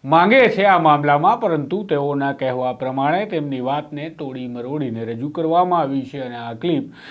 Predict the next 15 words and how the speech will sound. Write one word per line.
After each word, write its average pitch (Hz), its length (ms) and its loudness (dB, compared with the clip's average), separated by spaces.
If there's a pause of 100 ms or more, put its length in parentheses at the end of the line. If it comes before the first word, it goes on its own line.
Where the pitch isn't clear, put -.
(120)
જે 190 100 4
વાયરલ 220 500 6
થઈ 147 220 0
છે 160 240 -6
તેમાં 127 340 -6
તેમનો 123 320 -8
કહેવાનો 127 540 0
તાત્પર્ય 123 560 -6
એ 123 140 -12
પ્રકારનો 151 520 0
હતો 160 240 0
કે 214 100 0
ભારતીય 127 360 -4
જનતા 113 340 -8
પાર્ટી 196 520 4